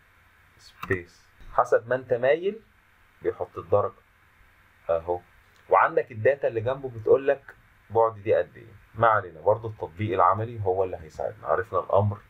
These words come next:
وإزاي نحدده. لو حابب أعمل نقطة، طيب نقطة، نقطة عادية مثلا، لو اخترت النقطة دي وجيت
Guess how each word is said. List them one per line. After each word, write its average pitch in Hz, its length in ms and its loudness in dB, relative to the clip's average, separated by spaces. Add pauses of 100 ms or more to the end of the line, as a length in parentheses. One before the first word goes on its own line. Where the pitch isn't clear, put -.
(200)
وإزاي 82 500 -2 (140)
نحدده. 78 440 -8 (560)
لو 190 160 6
حابب 185 380 -2
أعمل 156 340 2
نقطة، 113 340 -2 (560)
طيب 104 180 -12 (200)
نقطة، 185 440 2
نقطة 131 300 -2
عادية 85 280 -2 (240)
مثلا، 120 340 -4 (760)
لو 92 140 4
اخترت 104 360 0 (460)
النقطة 95 500 0
دي 101 180 -14 (320)
وجيت 107 300 -2